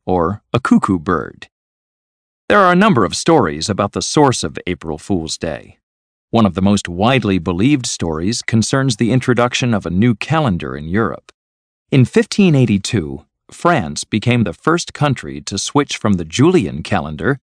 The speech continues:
to the Gregorian calendar, the one widely used today. This new calendar changed the beginning of the new year from the end of March to January first. Some people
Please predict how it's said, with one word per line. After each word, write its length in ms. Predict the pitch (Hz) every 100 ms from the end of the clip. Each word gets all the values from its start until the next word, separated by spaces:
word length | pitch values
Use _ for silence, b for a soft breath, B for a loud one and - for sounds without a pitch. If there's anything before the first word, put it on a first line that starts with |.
| _
to 80 | 131
the 100 | 113
Gregorian 720 | 110 107 117 165 135 82 78
calendar, 560 | - 98 73 65 52 - _ _
the 80 | 98
one 280 | 82 98 87
widely 440 | 85 113 104 80
used 460 | 71 80 80 80 -
today. 540 | 95 98 104 62 - _ _ _ _ _ _ _
This 260 | 135 190 123
new 240 | 123 185
calendar 540 | - 104 78 76 76
changed 480 | 117 - 131 131 -
the 60 | -
beginning 500 | 101 92 156 123 80
of 100 | 67
the 80 | 85
new 240 | 98 107
year 440 | 92 143 120 80
from 180 | 101 101
the 180 | 90 90
end 220 | 113 101
of 160 | 82 104
March 460 | 135 117 - - - _ -
to 100 | 123
January 560 | 101 98 92 80 69
first. 540 | 82 - 151 - - - _ _ _ _ _ -
Some 240 | 233 226
people 400 | 170 143 131